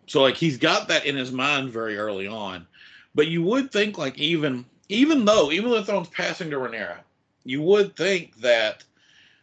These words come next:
uh, that the king would want a, you know, would, would want to have a little,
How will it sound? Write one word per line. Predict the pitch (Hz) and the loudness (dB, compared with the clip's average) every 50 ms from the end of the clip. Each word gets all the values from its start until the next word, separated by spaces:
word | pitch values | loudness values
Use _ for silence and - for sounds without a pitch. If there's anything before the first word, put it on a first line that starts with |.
| _ - - | _ -6 -2
uh, | 139 127 120 113 110 107 104 104 101 98 - - _ _ _ _ _ _ _ _ | 2 2 2 2 2 0 -2 -4 -4 -8 -12 -20 _ _ _ _ _ _ _ _
that | - 135 127 | -8 -8 -6
the | 107 120 | -8 -10
king | - - 156 165 165 151 | -6 -2 -2 0 0 0
would | 135 123 | -4 -4
want | 117 117 127 127 127 120 120 117 104 - - - - | -4 -4 -4 -2 -2 -2 -2 -4 -6 -10 -12 -6 -2
a, | 127 120 113 113 110 107 107 101 - - _ _ _ _ _ _ _ _ _ _ _ _ _ _ _ _ _ _ _ - | 0 2 2 0 -2 -4 -6 -8 -12 -18 _ _ _ _ _ _ _ _ _ _ _ _ _ _ _ _ _ _ _ -10
you | 120 123 | -6 -4
know, | 113 117 | -4 -2
would, | 117 120 117 | -2 -2 -2
would | 117 117 117 | -2 -4 -4
want | 113 110 117 123 127 127 - - | -4 -4 -4 -2 -4 -4 -6 -8
to | - 131 110 107 104 104 104 | -4 -2 -2 0 -2 -2 -4
have | - - 131 123 113 | -2 0 0 0 2
a | |
little, | 113 123 123 226 | 2 0 0 0